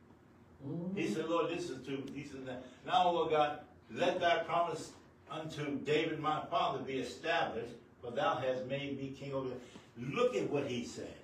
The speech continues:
Speaker 1: Mm.
Speaker 2: "Your promise,
Speaker 1: Mm.
Speaker 2: your word, your promise, Lord."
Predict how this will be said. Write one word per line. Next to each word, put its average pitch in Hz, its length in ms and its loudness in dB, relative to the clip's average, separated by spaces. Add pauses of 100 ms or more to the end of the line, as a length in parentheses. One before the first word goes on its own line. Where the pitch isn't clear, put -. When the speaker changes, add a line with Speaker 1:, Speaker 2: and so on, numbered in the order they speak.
(140)
Speaker 1:
Mm. 165 220 -4 (1200)
Speaker 2:
"Your 339 320 12
promise, - 760 4
Speaker 1:
Mm. 165 180 -4 (300)
Speaker 2:
your 208 400 12
word, 240 540 12 (1080)
your 294 300 10
promise, - 500 8
Lord." - 320 0